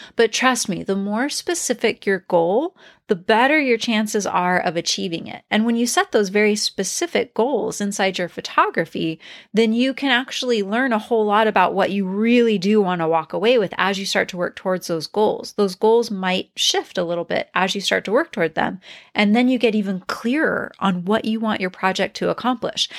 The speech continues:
And when you get that clear about what you want your project to accomplish, you can keep your enthusiasm about achieving it up. Now remember that goals should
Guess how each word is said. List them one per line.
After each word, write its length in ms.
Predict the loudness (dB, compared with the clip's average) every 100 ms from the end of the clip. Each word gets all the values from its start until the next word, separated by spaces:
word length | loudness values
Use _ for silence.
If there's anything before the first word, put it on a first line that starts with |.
| -8
And 220 | 0 4 6
when 180 | 6
you 140 | 4 4
get 340 | 4 2 2
that 380 | 4 4 2 -2
clear 540 | -2 4 4 4 2
about 340 | 2 4 4 4
what 240 | 2 2
you 120 | -2
want 220 | -2 -2 -2
your 120 | -4
project 460 | 0 0 2 0 0
to 120 | 0
accomplish, 640 | 0 0 0 2 0 0 -6 -16 -2
you 100 | 0
can 100 | 0
keep 220 | -2 0
your 100 | 2
enthusiasm 920 | 2 0 0 2 4 4 2 2 -2 -4
about 280 | 0 0
achieving 520 | 0 -2 -2 0 -2 -2
it 160 | -6 _ -4
up. 260 | -4 -4 _ _ _ _
Now 200 | 2 4
remember 500 | 4 2 4 4 4
that 240 | 4 2
goals 340 | 4 2 2 0
should 200 | -2